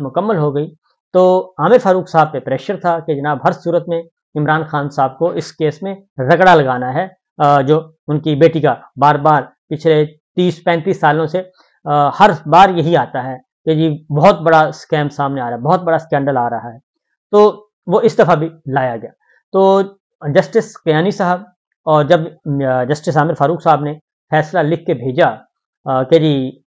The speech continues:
یہ اس پہ دستخط کر دیں، تو جسٹس کیانی صاحب اور جسٹس ارباب طاہر صاحب نے، آ، اس فیصلے سے اتفاق نہیں کیا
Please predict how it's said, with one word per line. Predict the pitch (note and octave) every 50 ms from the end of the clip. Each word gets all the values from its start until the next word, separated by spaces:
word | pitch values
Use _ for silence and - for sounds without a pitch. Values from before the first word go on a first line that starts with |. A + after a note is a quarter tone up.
| _ -
یہ | C3 D3 D3+
اس | D3 D3 -
پہ | - D3+
دستخط | B2+ D3+ - - - - G3 G3 G3+
کر | F3+ D#3 C#3
دیں، | B2+ C#3 C3 C3+
تو | - _ _ _ _ - E3+
جسٹس | D#3+ C#3+ D#3 D3+ - G3 F3 - -
کیانی | - D#3 C3+ C3+ D3 E3+
صاحب | D#3+ - F3 F3 E3+ E3+
اور | D3
جسٹس | C#3 D3+ D3+ - - D3 -
ارباب | D3+ C3+ B2+ C3 C#3+ D3 -
طاہر | - - D#3
صاحب | D3+ - D3+ C3+ A#2 A#2+
نے، | B2+ E3 G3+ - _ _ _ _ _ _ _
آ، | C#3 C#3 - - -
اس | F#3+ - - -
فیصلے | D#3 C#3+ - - E3 D3+
سے | - D#3+
اتفاق | D#3 D#3 - - D3+ C#3+ F3 -
نہیں | D#3+ E3 F#3 F3+
کیا | F#3 F#3